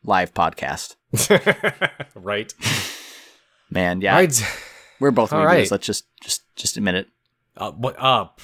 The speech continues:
Speaker 2: you're, you are not.
Speaker 1: <laughs> I know.
Speaker 2: You constantly make
Speaker 1: I
Speaker 2: fun of
Speaker 1: know.
Speaker 2: Dragon Ball.
Speaker 1: I know.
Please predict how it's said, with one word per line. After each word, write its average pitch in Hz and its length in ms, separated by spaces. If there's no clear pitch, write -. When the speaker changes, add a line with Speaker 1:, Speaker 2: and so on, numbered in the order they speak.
Speaker 2:
you're, 220 220
you 214 420
are 117 180
not. 117 720
Speaker 1:
<laughs> - 140
I 127 120
know. 101 180
Speaker 2:
You 226 120
constantly 190 560
make 156 200
Speaker 1:
I - 40
Speaker 2:
fun 147 120
of 139 100
Speaker 1:
know. 127 60
Speaker 2:
Dragon 135 340
Ball. 95 320
Speaker 1:
I 117 120
know. 127 320